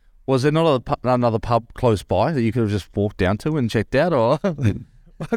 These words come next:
Speaker 2: I could have, but I was committed. It was only thirty K to go. I didn't have time to wait.
Speaker 1: If it's a one out of eight, you've gotta think about your options. <laughs>
Speaker 2: I wanted to go to the ale house here, but I thought that's just a bit too easy. They're gonna easily get eight out of eight with the Coopers.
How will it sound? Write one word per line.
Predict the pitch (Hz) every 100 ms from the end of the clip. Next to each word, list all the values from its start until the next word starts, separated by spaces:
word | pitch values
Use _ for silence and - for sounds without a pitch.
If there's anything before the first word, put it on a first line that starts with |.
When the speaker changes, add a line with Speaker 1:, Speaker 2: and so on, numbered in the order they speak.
| -
Speaker 2:
I | 190
could | - 269
have, | 208 123 143
but | 170
I |
was | 180 175
committed. | - 180 214 208
It |
was | 143 156
only | 208 190
thirty | - 175 151
K | 151 131
to | 123
go. | 143 175
I |
didn't | 165 196
have | 151
time | 156 139
to | 113
wait. | 127 185 208
Speaker 1:
If | 202
it's | 196
a | 202
one | 185 220
out | 190
of | 120 110
eight, | 151 131
you've | 165
gotta | 214 147
think | 151 143
about | 117 107
your | 95 101
options. | 151 - 101 82 82
<laughs> | - - _ -
Speaker 2:
I | 160
wanted | 226 247
to | 226
go | 196
to |
the | 139 82
ale | 143 175
house | 156 117 110 -
here, | 156 117 104 151 -
but |
I | 143
thought | 160
that's | 202 -
just | 175 139
a |
bit | 127 -
too | 120 117
easy. | 143 117
They're | 139
gonna | 143 120 107 135
easily | 151 147 117
get | 110 -
eight | 113 107
out | 101
of | 98
eight | 104 98 -
with | 110
the | 107
Coopers. | 120 117 92 - -